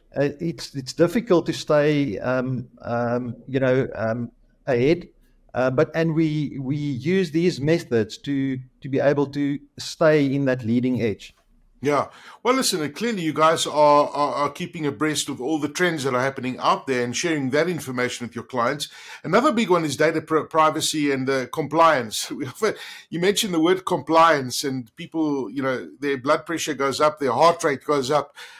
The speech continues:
Speaker 2: You mentioned the word papia and panic starts coming in. So all of these things are very, very important in today's business environment, environment, particularly when you, you know, you need to abide by the papia regulations, and we know how strict it is.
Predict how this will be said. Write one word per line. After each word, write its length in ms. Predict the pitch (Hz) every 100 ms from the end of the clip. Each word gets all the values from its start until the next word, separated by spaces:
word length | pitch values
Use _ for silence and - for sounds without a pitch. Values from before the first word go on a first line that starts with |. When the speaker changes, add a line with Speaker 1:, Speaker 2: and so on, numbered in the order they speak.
| -
Speaker 2:
You 140 | 151
mentioned 340 | 170 202 180 170
the 60 |
word 240 | 160 170 -
papia 540 | 156 - 233 196 175
and 200 | 139 127
panic 380 | 220 240 226 -
starts 320 | - 185 180
coming 320 | - 170 165
in. 200 | 175 180 - - _ -
So 180 | 202
all 180 | 196 277
of 80 | 311
these 200 | 208 -
things 240 | 220 175
are 80 | 160
very, 480 | 127 160 220 202 175
very 220 | 139 165 165
important 560 | - 147 156 160 143
in 160 | 147 143
today's 400 | 139 135 143 120
business 560 | - 147 135 147 -
environment, 640 | 131 - 117 127 123 107 -
environment, 560 | 131 131 139 143 135
particularly 720 | - 127 226 233 220 180 151
when 180 | 139 143
you, 300 | 143 139 101 -
you 140 | 143
know, 140 | 131
you 160 | 147 143
need 140 | 151
to 80 | -
abide 460 | 131 131 135 165 120
by 200 | 135 139
the 100 | 135
papia 380 | - 127 165 139
regulations, 760 | 123 127 170 226 - 180 135 - - - -
and 120 | -
we 80 | 151
know 140 | 160 175
how 40 |
strict 380 | - - 240 208
it 100 | 143
is. 240 | 135 123